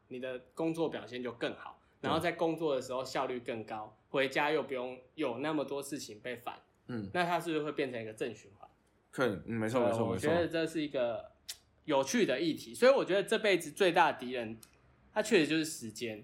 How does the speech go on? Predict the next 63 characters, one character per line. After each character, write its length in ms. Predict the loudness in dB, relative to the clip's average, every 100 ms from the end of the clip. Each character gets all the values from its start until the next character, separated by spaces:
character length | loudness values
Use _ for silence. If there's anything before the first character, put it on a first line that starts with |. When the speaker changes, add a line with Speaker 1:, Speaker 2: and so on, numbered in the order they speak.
| 0
Speaker 2:
对， 100 | 6
Speaker 1:
如 80 | 8
果 100 | 8
你 60 | 8
把 60 |
Speaker 2:
自 140 | 6 6
己 20 |
是 140 | 6
假 200 | 4 2
议 120 | 2 0
题。 280 | -6 -12 -8
Speaker 1:
对， 200 | 2 4
Speaker 2:
对。 80 | 6
Speaker 1:
他 60 | 6
如 120 | 6
果 100 | 6
把 200 | 4 2
时 260 | -4 -8
间 260 | -2 0 2
给 360 | 0 -2 -6 _ _ _ _ _ _ _ -4
运 180 | -2 4
用 220 | 4 2
好 200 | -4 -12
的 140 | -14
话， 400 | -2 -2 -2 -12 _
那 240 | 0 0
他 220 | 2 0 2
就 420 | 0 -2 -4 -16 _ _ _ _ _ _ -2
不 80 | 0
会 100 | 2
是 140 | 0
你 60 | -2
的 100 | -6
敌 180 | -12
人 160 | -16 -16
了。 60 | -18 _
Speaker 2:
对。 220 | -2 0 0
Speaker 1:
他 100 | -2
就 120 | 0
会 80 | -2
是 140 | -2 -6
你 80 |
的 80 | -8 -14
朋 160 | -18 -16
友。 140 | -18 -18 _ _
Speaker 2:
哦， 520 | 6 8 8 4 0 4
化 180 | 6
敌 160 | 6 2
为 140 | 2
友 100 | 2
的 80 | 0
概 220 | -4 -6
念。 240 | -6 -12 -10
Speaker 1:
对， 220 | -8 -8
没 160 | -10 -16
错。 340 | -14 -14 -14 _
Speaker 2:
嗯， 800 | -6 -4 -4 -4 -6 -8 -12 -14 -8
我 120 | 2
觉 120 | 4
得 80 | 4 2
蛮 160 | 0
好 180 | 0 -2
的。 160 | -4